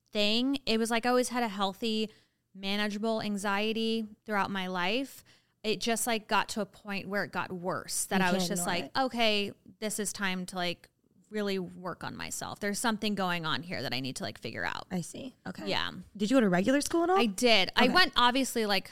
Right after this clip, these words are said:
Speaker 1: you know, homeschooled, like, on sets and stuff, but,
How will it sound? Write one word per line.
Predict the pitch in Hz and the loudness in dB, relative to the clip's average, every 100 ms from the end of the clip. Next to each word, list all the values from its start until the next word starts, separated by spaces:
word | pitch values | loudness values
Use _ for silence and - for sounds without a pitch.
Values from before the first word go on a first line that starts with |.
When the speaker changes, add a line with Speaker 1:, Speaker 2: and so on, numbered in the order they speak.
| - | -4
Speaker 1:
you | 220 | 2
know, | 185 175 170 | 2 0 -2
homeschooled, | 262 240 226 - 226 214 208 208 196 - | 2 2 2 0 0 2 2 2 -2 -2
like, | 214 196 | 0 2
on | - 196 | 0 -2
sets | 185 - 180 202 - | -2 0 4 2 0
and | 254 240 | -2 -2
stuff, | - 254 277 - | 2 2 2 0
but, | 233 208 | 0 0